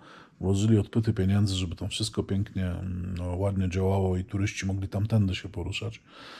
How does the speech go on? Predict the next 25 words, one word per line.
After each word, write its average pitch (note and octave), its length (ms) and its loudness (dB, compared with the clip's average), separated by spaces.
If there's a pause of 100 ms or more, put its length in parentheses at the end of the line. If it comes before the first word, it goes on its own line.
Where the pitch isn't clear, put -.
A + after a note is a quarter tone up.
(340)
No A#2 200 6
ale D#3 100 8
okazało D3+ 500 6
się, C#3+ 140 -2
że C#3 120 0
kawałek C3+ 400 2
tego C3 200 2
szlaku B2+ 340 2
przebiega A#2+ 440 4
przez - 220 -2
prywatny A#2 500 4
las G#2+ 240 2
też A#2 260 -2
jednej G#2+ 260 4
z - 80 -6
tych G#2 180 -6
rodzin, G2 340 2
która F#2 260 -2
łupi G2 280 0
turystów G2 440 -2
na F#2+ 100 -4
tym B2 160 -2
poprzednim D3 460 0
szlaku B2 380 -4 (720)
i C3 440 4